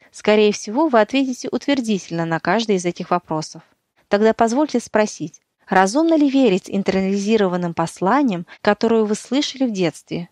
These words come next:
Ведь они исходили от человека, лишенного искренности, способности любить и испытывать эмпатию, который не смог наладить с вами тесную эмоциональную связь, проецировал на вас чувства из-за неспособности быть в контакте с ними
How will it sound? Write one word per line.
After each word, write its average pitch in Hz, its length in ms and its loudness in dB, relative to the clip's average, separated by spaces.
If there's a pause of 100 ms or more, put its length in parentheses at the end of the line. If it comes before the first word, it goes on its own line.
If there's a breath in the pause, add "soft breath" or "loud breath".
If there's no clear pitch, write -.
(140)
Ведь 208 180 0
они 254 240 4
исходили 226 460 0
от 208 140 2
человека, 190 640 -2
лишенного 226 640 0
искренности, 170 720 -8 (240 loud breath)
способности 208 760 -2
любить 180 580 -4 (200 soft breath)
и 190 120 0
испытывать 208 600 -2
эмпатию, 175 640 -4 (120)
который 196 340 0
не 196 100 -2
смог 240 380 -2
наладить 214 420 2
с - 100 -20
вами 190 260 0
тесную 220 520 -2
эмоциональную 214 640 0
связь, 170 480 -4 (140)
проецировал 202 680 2
на 190 180 2
вас 180 260 2
чувства 185 580 -4
из-за 180 280 -4
неспособности 185 840 -4
быть 175 240 -4
в - 60 -20
контакте 170 540 -4
с - 160 -20
ними 165 360 -6